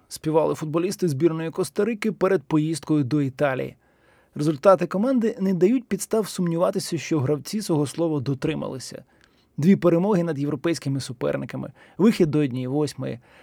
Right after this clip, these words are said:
Результати особливо вражаючі, якщо згадати, що їм передувало. Ми вже говорили, що Мексика у цьому циклі відбувала дискваліфікацію. І це, безумовно, допомогло костариканцям уперше потрапити на чемпіонат світу.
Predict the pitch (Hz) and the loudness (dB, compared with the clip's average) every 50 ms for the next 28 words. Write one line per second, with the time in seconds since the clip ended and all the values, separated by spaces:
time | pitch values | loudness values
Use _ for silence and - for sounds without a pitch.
0 | - - - 151 139 175 156 - 277 285 226 - 190 - - 180 - - 185 151 | -18 -10 -6 -4 -2 -2 0 4 4 4 6 4 2 0 0 -2 -2 0 0 0
1 | 139 214 277 262 220 175 147 170 160 147 202 190 156 147 - - 151 147 131 - | 2 2 4 4 4 4 4 2 0 0 2 2 0 0 -2 -4 -6 -6 -6 -4
2 | - 180 160 135 110 139 131 135 196 226 208 - - - - - - - - 180 | -4 -2 -2 -2 -2 -2 2 2 2 2 0 -2 -6 -6 -8 -14 -18 -2 2 2
3 | 208 233 - - 156 151 170 156 - 151 151 156 143 143 139 - - - - - | 4 4 2 -2 -2 -2 -2 -2 0 0 0 0 0 -2 -2 -4 -6 -8 -12 -16
4 | _ _ _ _ _ _ _ _ _ - - - _ - 247 285 285 269 226 254 | _ _ _ _ _ _ _ _ _ -20 -20 -20 _ 0 2 2 2 2 2 2
5 | 277 233 180 156 147 120 - - 185 185 233 269 240 - - 208 - 185 185 180 | 4 2 2 2 0 -2 -4 -2 0 2 2 2 0 -2 -4 -4 0 2 0 2
6 | - - 220 214 196 180 - - 262 - 226 226 214 - - 180 165 139 147 151 | 0 0 -2 0 0 -2 -2 -4 -4 -2 -2 -2 -2 -2 -2 -2 0 2 4 4
7 | 175 196 196 185 160 - - - 147 135 135 131 - - - - - - - - | 6 6 4 4 2 -2 -4 -4 -4 -4 -4 -4 -4 -6 -6 -8 -10 -14 -14 -16
8 | - _ _ _ _ _ - 170 127 - - 240 - - 165 147 160 151 170 165 | -18 _ _ _ _ _ -4 -4 4 6 8 6 6 6 0 0 0 2 2 2
9 | 180 208 214 202 156 131 151 - 160 165 170 147 156 156 - - 135 - - 147 | 2 2 2 2 0 0 -2 -2 0 0 2 2 2 0 -2 -4 -8 -8 -8 -8
10 | - - - 202 220 202 - 190 - 202 185 131 - - 170 185 190 - - 175 | -4 -2 -2 -2 -2 -2 -4 -4 -2 0 0 2 6 8 8 8 6 4 0 -6
11 | 147 - 143 - 147 151 151 - 147 - 135 135 143 - - 139 127 135 135 135 | -6 -6 -4 -2 -2 -2 -2 -2 -6 -8 -6 -6 -6 -6 -8 -8 -8 -8 -8 -8
12 | 139 131 - - - - - - - | -8 -10 -12 -14 -16 -16 -16 -18 -20